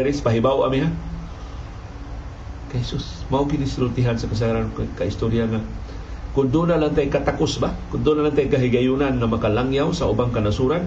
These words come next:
doon na tayo opportunities dito. Kalami is ilayas ining nasura. Kalami ng ibiya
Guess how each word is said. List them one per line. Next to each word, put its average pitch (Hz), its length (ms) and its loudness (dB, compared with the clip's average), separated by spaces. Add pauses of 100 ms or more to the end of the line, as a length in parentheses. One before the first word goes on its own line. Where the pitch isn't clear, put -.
(160)
doon 127 200 2
na 131 40 -2
tayo 123 240 2
opportunities 113 600 0
dito. 123 400 0 (540)
Kalami 135 580 2
is - 240 -2
ilayas 127 800 0
ining 110 220 0
nasura. 98 340 -2
Kalami 120 400 0
ng 131 160 0
ibiya 110 320 2